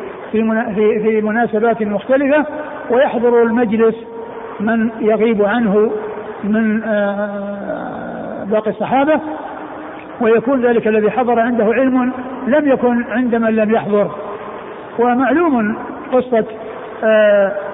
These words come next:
آه، الطاعون الذي وقع في الشام، وذهب عمر رضي الله عنه إلى الشام وأخبر بأن الطاعون وقد وقع،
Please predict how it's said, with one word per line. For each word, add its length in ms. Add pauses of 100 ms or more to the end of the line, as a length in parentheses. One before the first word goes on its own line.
(120)
آه، 300
الطاعون 440
الذي 180
وقع 380 (180)
في 60
الشام، 380 (380)
وذهب 340
عمر 280
رضي 120
الله 240
عنه 200 (460)
إلى 340
الشام 420 (440)
وأخبر 760
بأن 260
الطاعون 380
وقد 240
وقع، 400